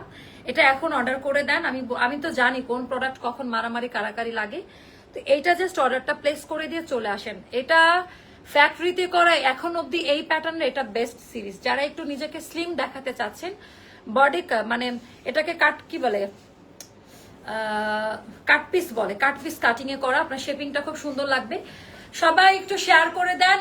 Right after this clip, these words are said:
এটা আমি একজনকে গিফট করব। এই ড্রেসটা সেকেন্ড কপি পৃথিবীর বুকে কোথাও নাই। হ্যাঁ, ডিজাইনার আউটফিট, গলার ডিজাইনটা দেখেন আমার।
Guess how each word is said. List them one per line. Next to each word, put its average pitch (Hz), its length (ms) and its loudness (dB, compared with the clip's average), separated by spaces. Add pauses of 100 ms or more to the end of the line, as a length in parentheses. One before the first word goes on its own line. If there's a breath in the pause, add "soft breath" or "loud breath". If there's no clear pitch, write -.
এটা 320 220 2
আমি 359 160 0
একজনকে 320 460 0
গিফট 320 320 -8
করব। 226 400 -4
এই 302 280 2
ড্রেসটা 269 320 -4
সেকেন্ড 311 400 -8
কপি 359 180 0
পৃথিবীর 330 440 -8
বুকে 311 260 -8
কোথাও 285 300 -4
নাই। 233 200 -2
হ্যাঁ, 359 260 -4 (560 loud breath)
ডিজাইনার 359 420 4
আউটফিট, 294 460 4
গলার 294 380 6
ডিজাইনটা 320 440 2
দেখেন 262 320 0
আমার। 285 340 4